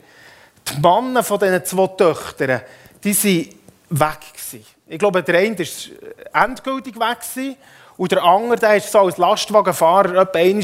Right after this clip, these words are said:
im Jahr gekommen, aber meistens ohne Lohn,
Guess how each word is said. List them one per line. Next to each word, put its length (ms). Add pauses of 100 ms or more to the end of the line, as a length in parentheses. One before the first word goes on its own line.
im 140
Jahr 240
gekommen, 400 (340)
aber 200
meistens 440
ohne 300
Lohn, 460